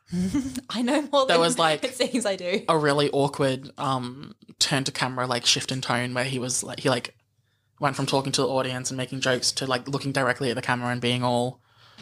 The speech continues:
Speaker 2: "And we're all alone because of covid in a pandemic. We're alone." And it turns out he was, like, they were green screening all the audience in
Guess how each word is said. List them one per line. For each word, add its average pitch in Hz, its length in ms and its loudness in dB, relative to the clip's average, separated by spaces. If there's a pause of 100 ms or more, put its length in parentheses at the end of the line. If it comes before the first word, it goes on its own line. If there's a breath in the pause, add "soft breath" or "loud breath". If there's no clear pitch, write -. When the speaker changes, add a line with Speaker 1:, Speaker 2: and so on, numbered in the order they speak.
(460 loud breath)
Speaker 2:
"And 139 140 2
we're 139 180 6
all 135 140 6
alone 127 540 2 (260)
because 131 240 -2
of 127 120 -2
covid 127 360 0
in 120 80 0
a 120 60 -2
pandemic. 127 480 0
We're 127 100 -2
alone." 131 680 4 (1400 loud breath)
And 143 120 0
it 135 180 0
turns 139 200 0
out 127 120 0
he 139 60 -2
was, 131 140 0
like, 135 160 0
they 135 80 2
were 131 140 -2
green 131 260 -4
screening 131 340 -4
all 123 120 -8
the 123 120 -4
audience 123 360 -2
in 123 80 -4